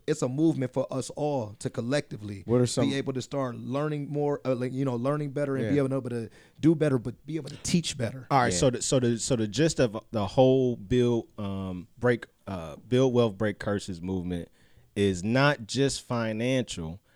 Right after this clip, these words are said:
Speaker 3: However, the financial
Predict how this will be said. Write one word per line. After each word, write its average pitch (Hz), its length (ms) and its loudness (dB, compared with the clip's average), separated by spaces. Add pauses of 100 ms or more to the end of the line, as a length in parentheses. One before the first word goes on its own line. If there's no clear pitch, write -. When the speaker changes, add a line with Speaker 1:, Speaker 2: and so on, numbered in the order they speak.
(160)
Speaker 3:
However, 147 1080 -4 (500)
the 92 100 -8
financial 120 800 -2